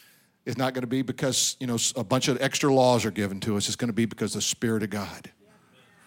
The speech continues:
We gotta get back to the Holy Spirit, amen? In Acts chapter three, verse seventeen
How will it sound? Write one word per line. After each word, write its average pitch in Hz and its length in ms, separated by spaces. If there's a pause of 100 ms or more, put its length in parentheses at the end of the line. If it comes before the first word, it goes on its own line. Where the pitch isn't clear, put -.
(100)
We 170 80
gotta 214 160
get 156 160
back 165 260
to 156 100
the 131 80
Holy 127 280
Spirit, 120 580
amen? 135 540 (960)
In 143 100
Acts 196 220
chapter 185 420
three, 143 500
verse 127 260
seventeen 131 880